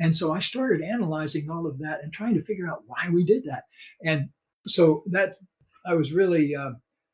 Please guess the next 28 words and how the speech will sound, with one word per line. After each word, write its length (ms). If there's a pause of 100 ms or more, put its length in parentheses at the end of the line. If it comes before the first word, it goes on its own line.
I 60
feel 240
so 240
blessed 440
with 140
The 80
Big 220
Leap 240
because 280
it's 180
one 100
of 80
those 180
unusual 540
books 480 (600)
that 200 (200)
actually 420
sells 580
better 380
now 500 (560)
than 180
it 140
did 260
ten 200
years 260
ago 260
when 140
it 120